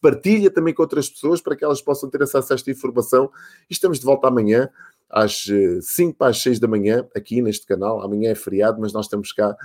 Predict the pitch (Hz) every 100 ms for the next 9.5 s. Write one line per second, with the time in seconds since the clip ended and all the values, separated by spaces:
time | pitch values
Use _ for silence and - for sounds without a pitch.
0 | - _ - - 135 131 - - 117 113
1 | 110 110 104 104 - 107 - 110 104 104
2 | 107 104 - 143 - 107 107 113 101 113
3 | 101 92 90 95 117 - 117 117 113 113
4 | 117 110 110 107 98 107 - 101 - 107
5 | 104 98 101 98 98 95 - - - _
6 | - 175 147 - 147 135 135 131 143 127
7 | 131 127 123 120 120 98 - - - -
8 | 117 107 104 92 90 87 _ _ - -
9 | - 104 92 92 82